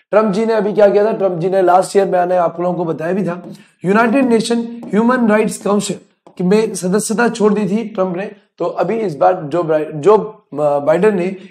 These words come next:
इसकी सदस्यता वापस ले ली। Conference of Parties की बैठक से अमेरिका बाहर हो गया था Trump जी के शासन में। अभी जो Biden ने क्या किया है, उसकी सदस्यता वापस ले लिया। और इसी तरीके से जो Biden जी ने उस चीज को फिर शुरू कर दिया, green card को, जिसको Trump जी ने क्या किया था, बंद किया था।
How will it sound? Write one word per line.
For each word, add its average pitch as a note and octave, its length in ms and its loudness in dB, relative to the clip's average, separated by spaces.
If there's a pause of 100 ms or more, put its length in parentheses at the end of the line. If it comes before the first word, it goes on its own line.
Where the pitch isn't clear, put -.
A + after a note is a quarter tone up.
इसकी G3 220 -2
सदस्यता E3 280 -6
वापस C#3+ 360 -8
ले F#2+ 120 -14
ली। - 140 -14 (500)
Conference B3+ 680 4
of - 140 -2
Parties A#3 380 4
की C4 120 -2
बैठक G3 300 0
से G3+ 360 -2 (280)
अमेरिका A3 400 2
बाहर F#3+ 240 2
हो G#3+ 80 4
गया G3+ 160 2
था G#3+ 240 -4 (180)
Trump F#3+ 180 0
जी F#3 180 0
के G#3 140 0
शासन F3+ 360 -2
में। G#3 260 -12 (120)
अभी D#3+ 140 -4
जो F3 160 2
Biden F3 320 0
ने F3+ 80 -2
क्या F3+ 140 0
किया D#3+ 220 -2
है, F3+ 80 0
उसकी - 280 -8
सदस्यता E3+ 340 -6
वापस B2+ 320 -6
ले G2+ 100 -8
लिया। G2 180 -12 (400)
और F#3 140 4
इसी G3+ 180 -4
तरीके G3+ 340 0
से A3 340 -4 (140)
जो A3+ 200 6
Biden A#3+ 360 8
जी A#3+ 120 0
ने A#3+ 180 2
उस A#3+ 380 -2
चीज A3+ 160 0
को A#3+ 100 2
फिर A#3+ 180 2
शुरू B3 240 2
कर G3+ 160 0
दिया, F3+ 160 0
green F3 260 -4
card D#3+ 240 -2
को, G#3 240 -6
जिसको D#3+ 320 -4
Trump F3+ 360 -6
जी D#3+ 120 -6
ने D#3+ 100 -6
क्या D#3+ 120 -8
किया B2+ 180 -10
था, D3 220 -16
बंद A#2+ 160 -10
किया G2 140 -14
था। - 140 -20